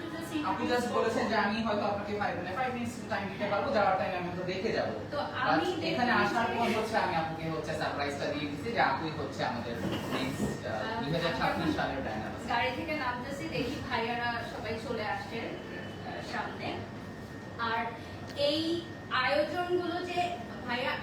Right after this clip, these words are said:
Speaker 1: এত সময় ধরে করতেছে,
Speaker 2: <laughs>
Speaker 1: actually দুপুর থেকে এসে, মানে, আমি বলবো যে এইটার এফোর্টটাকে আমি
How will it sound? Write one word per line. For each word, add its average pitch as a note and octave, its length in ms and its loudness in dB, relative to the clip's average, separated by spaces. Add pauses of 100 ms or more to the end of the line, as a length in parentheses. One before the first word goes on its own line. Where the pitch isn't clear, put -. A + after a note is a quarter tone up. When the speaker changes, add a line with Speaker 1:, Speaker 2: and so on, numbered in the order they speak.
(120)
Speaker 1:
এত B3 120 -2 (220)
সময় D#4+ 300 0
ধরে F4+ 240 -2
করতেছে, C4 400 -2
Speaker 2:
<laughs> E4 60 6
Speaker 1:
actually - 400 0
দুপুর D#4+ 280 -4 (120)
থেকে E4+ 220 -4 (140)
এসে, A#3+ 240 -2 (140)
মানে, A#3+ 180 -2 (380)
আমি C#4 220 2 (100)
বলবো E4 220 0
যে E4+ 160 -4
এইটার C#4 360 -2
এফোর্টটাকে D#4+ 840 -2
আমি D#4 160 2